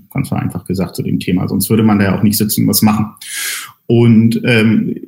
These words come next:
dann hast man ja das Unternehmen und das Unternehmen ist ja immer in der Umwelt unterwegs und da ist dann auch so dieses Thema Anthropologie. Also so ein Unternehmen ist irgendwie immer,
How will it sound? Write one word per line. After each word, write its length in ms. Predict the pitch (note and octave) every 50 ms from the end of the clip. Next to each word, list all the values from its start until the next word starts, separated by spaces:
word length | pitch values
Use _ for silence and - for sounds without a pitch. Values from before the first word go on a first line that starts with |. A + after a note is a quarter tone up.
| -
dann 280 | - C3 B2+ B2+ B2 B2+
hast 240 | C3 C3 - - -
man 100 | A#2+ A#2
ja 80 | A2+
das 140 | A2 G#2+ A2
Unternehmen 540 | - - A#2 G#2 G2 G#2 B2 E3 F#3+ - -
und 120 | - A#2+
das 120 | B2 A#2 -
Unternehmen 360 | A2 G#2+ G#2+ G#2 G#2+ A2+ A#2+
ist 100 | A2+ -
ja 80 | A#2+ -
immer 180 | - A#2 A2 G#2+
in 60 | G#2
der 100 | G2+ F2+
Umwelt 320 | B2 B2+ G#2+ G2+ G2 F#2+
unterwegs 500 | - - G#2+ G2 F#2+ G2 F#2+ F#2+ - - -
und 140 | G2+ G2
da 260 | G#2 G2+ G2 G2 - -
ist 220 | - - - -
dann 140 | A2 G#2 G#2
auch 160 | G#2 G#2+ G#2
so 140 | - - A2
dieses 300 | G2+ A2 G#2 G#2+ - -
Thema 200 | - G#2+ G2 G2+ G2+
Anthropologie. 760 | G2+ G#2 - G#2 - - G#2+ G#2 G2 - A#2+ A2 G2+ G2 -
Also 220 | - G2+ G2 F#2+ F#2+
so 140 | - A2
ein 100 | G#2+ G#2+
Unternehmen 640 | - - - - - G2+ G#2 G#2+ G2+ G#2 G#2+ A2 G#2+
ist 120 | G#2 G#2+ -
irgendwie 260 | - G#2 G#2 G2+ - -
immer, 240 | G#2 G2+ G2 F#2